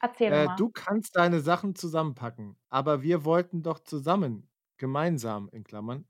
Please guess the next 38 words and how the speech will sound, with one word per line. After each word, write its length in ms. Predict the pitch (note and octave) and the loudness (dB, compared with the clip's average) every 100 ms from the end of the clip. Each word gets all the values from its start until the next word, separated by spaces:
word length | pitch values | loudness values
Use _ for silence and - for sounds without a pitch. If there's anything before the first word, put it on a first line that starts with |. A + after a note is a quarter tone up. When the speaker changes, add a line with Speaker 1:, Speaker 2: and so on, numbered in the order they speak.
| - | 2
Speaker 2:
packen.“ 460 | G3 - A2+ F2+ _ _ _ _ _ _ _ - - | 2 2 -2 -6 _ _ _ _ _ _ _ -20 -16
Also 340 | A2+ A2+ A#2 G2+ _ | -10 -4 -4 -6 _
sind 280 | - G#2 B2 | -16 -6 0
wir 120 | C3+ | 0
voll 220 | A#2+ C3 C3+ | 2 2 2
im 120 | B2 | 0
Thema 360 | - D#3 G#2 - G2 | -4 -4 -4 -6 -8
Speaker 1:
Äh, 220 | G2 G3+ | -6 -6
Speaker 2:
eigentlich. 40 | - - - _ | -6 -10 -16 _
Speaker 1:
„Du 100 | G3 | -16
kannst 420 | - G3+ A#3+ B3+ | -8 -4 -4 -2
deine 220 | G#3+ G#3+ | -2 -2
Sachen 380 | G#3 G3+ B3 A#3+ | -2 -2 -2 -4
zusammenpacken, 880 | - G#3 G#3+ A#3 G3+ - F#3+ - E3+ | -4 2 4 4 2 0 0 0 0
alleine.“ 540 | - F#3 F#3+ G3+ E3 F3 _ _ _ _ _ _ _ _ _ - | 4 10 10 10 6 -2 _ _ _ _ _ _ _ _ _ 0
Speaker 2:
Ja. 440 | A2+ A#2+ B2 A2 - | 6 8 6 4 -2
Speaker 1:
<laughs> 520 | C4+ - - - - - - - - - - - - - _ _ | -6 0 0 8 6 6 -4 -10 -14 -20 -20 -18 -14 -16 _ _
Speaker 2:
Es 160 | G2 - | -4 6
war, 140 | B2+ | 6
glaub 200 | C#3 D3 | 10 8
ich, 100 | C3 | 10
einfach 220 | C3+ C3+ | 8 8
nur, 180 | C3+ C3 | 6 6
dass 200 | B2+ B2 | 6 4
man 140 | B2 A#2 | 2 2
das 160 | A2 | 2
auch 140 | G2 G2 | 0 -2
so 360 | A2 A2 G#2 G2+ _ - | 0 0 -2 -8 _ -12
zusammen 540 | A2+ G#2+ G#2+ G#2 G2 _ _ - | -4 -2 -2 -4 -8 _ _ -6
oder 200 | G#2 G2 | -4 -2
packen 440 | A2 G#2+ G2+ F2+ _ _ | -4 -4 -6 -6 _ _
oder 240 | - A#3 | 2 4
wie 0 | |
Speaker 1:
Ja. 160 | G#3 A#2+ | 8 8
Speaker 2:
auch 60 | A#2+ | 8
immer. 280 | D3 A2 - _ _ _ | 6 6 0 _ _ _
Speaker 1:
Ja. 340 | A3+ G#3+ F#3+ - | 6 6 6 4
Speaker 2:
Ja. 260 | B2 B2+ | 6 6